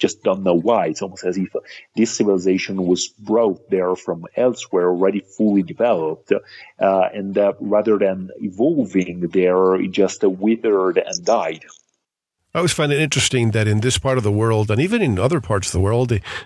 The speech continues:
Speaker 2: the last part of a word of Afghanistan, uh, Kazakhstan, or here in Mexico, L A N, Aztlán, Tepoztlán, Tenochtitlan,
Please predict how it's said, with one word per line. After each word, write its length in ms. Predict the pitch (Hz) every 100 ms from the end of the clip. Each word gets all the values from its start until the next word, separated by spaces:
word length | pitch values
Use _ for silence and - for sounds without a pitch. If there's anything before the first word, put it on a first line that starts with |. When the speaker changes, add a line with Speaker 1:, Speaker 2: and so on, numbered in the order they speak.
| _
Speaker 2:
the 240 | 113 110
last 500 | 107 117 139 143 -
part 260 | - 139 127
of 140 | 117
a 60 | 113
word 520 | 113 127 127 101 98 - - - _
of 240 | - 98 95 -
Afghanistan, 960 | 104 - 143 143 123 - 127 98 82 73 - - - -
uh, 240 | 104 101
Kazakhstan, 800 | - 151 147 123 - - 95 85 80
or 160 | 107
here 240 | 101 139 156
in 80 | 127
Mexico, 520 | 139 - 120 107 90 - -
L 220 | 139 151
A 180 | 131 123
N, 220 | 139 110 - - -
Aztlán, 720 | 113 - 135 135 123 101 95
Tepoztlán, 840 | 127 135 123 - 127 120 110 95 - -
Tenochtitlan, 1080 | - 135 131 117 - 117 127 131 117 104 98